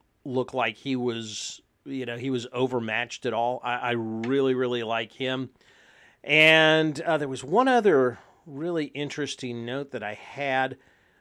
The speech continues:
uh, and I am looking for it here because I wanted to mention it. Oh, Jamin Davis. Um,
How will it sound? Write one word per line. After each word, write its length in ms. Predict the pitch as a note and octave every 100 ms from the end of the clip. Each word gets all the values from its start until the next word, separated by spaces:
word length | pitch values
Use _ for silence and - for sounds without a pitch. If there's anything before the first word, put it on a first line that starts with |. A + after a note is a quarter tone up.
| _ _ _ _
uh, 440 | B2 B2+ B2+ C3 C3
and 380 | B2 B2 A#2+ B2+
I 320 | B2+ B2+ B2 A#2+ A#2+ A#2+ A#2+ A#2+ -
am 240 | A#2 A2+
looking 600 | B2 B2+ E3+ F3+ C#3+ B2
for 340 | - C3+ B2
it 100 | A2+
here 540 | - - C3 A#2+ A#2+ A#2+ _ _ _ _ _ _ _ _ _ _ _ _ _
because 200 | - C3
I 60 | B2+
wanted 300 | B2 C#3 C#3
to 80 | A#2+
mention 380 | B2 B2 - A2
it. 80 | -
Oh, 220 | G#3+ D#3
Jamin 360 | C3+ G3 G3+
Davis. 480 | F3 F#3+ C3 - - - _ _ -
Um, 420 | C#3 C#3 C3+